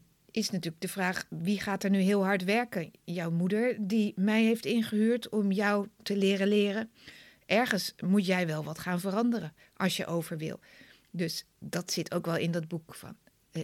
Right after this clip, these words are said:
passief achteroverleunen omdat je bang bent, dat helpt niet. Je moet in actie komen en enge dingen weer gaan leren durven. Stapje voor stapje. Dus dat komt eraan. Een van de onderwerpen in het boek gaat over hormonen.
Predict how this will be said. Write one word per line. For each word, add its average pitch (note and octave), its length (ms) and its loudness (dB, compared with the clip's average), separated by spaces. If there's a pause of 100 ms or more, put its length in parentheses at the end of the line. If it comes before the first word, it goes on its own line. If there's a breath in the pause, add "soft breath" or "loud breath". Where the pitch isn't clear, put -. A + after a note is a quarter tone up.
(140)
passief E3+ 460 -6
achteroverleunen E3+ 1000 -2
omdat E3 340 -2
je E3 80 -6
bang F#3 260 0
bent, F3 260 0 (280 loud breath)
dat D3+ 160 -2
helpt D3+ 300 -4
niet. D#3+ 220 -6
Je D#3+ 100 -4
moet D3+ 140 -6
in D3+ 260 -8
actie D#3 420 -8
komen D3 420 -10 (520 loud breath)
en D#3+ 260 -2
enge E3 240 -2
dingen D#3 260 -2
weer D#3+ 120 -4
gaan D#3 280 -4
leren D#3+ 340 -4
durven. E3 440 -4 (360)
Stapje - 480 -12
voor - 120 -12
stapje. - 480 -12 (800 loud breath)
Dus - 400 -6 (420)
dat B3 240 -2
komt A3+ 260 2
eraan. E3 320 -4 (260 loud breath)
Een D4 240 4
van C4+ 140 4
de G#3 60 6
onderwerpen F3 540 2
in F3+ 100 -2
het D#3 160 -4
boek A3 280 -6 (460 soft breath)
gaat C4 240 -4
over A#3 260 -2
hormonen. G3 640 2